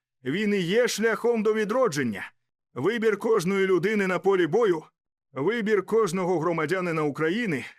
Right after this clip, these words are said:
у ці важкі часи має глобальне значення.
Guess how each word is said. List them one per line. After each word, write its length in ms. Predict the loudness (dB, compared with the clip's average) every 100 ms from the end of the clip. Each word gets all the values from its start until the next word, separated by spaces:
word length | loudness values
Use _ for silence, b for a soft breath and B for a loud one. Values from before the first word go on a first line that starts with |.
| B _
у 140 | -6 -4
ці 200 | -2 -2
важкі 380 | -2 -2 -4 -2
часи 500 | 0 -2 -2 -2 0
має 340 | 0 0 0
глобальне 540 | 0 0 0 0 -2
значення. 640 | -2 -2 -2 -2 -4 -8